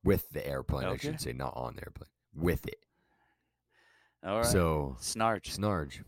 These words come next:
Speaker 1: There you go. Dude, like, the one, they took some snarge and, uh,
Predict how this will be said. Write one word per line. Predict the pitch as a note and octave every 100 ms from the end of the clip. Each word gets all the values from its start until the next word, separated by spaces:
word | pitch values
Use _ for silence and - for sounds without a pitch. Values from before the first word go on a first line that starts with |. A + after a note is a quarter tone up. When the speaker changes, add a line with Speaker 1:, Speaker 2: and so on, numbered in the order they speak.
| _
Speaker 1:
There | D2+ D#2
you | D2+
go. | E2+ E2 C2
Dude, | E2 A2+ D2
like, | F2 D#2 _ _ _
the | -
one, | F2 G#2 A2+
they | F2+
took | - G2+
some | F2+
snarge | D#2+ F2+ G2+ F#2 F2 E2+ - _ _ _ -
and, | E2 D#2+ D#2 D2+ C#2 - - _ _ _ _ _ _ _ _ _ _ _ -
uh, | E2 D2 C2+ A#1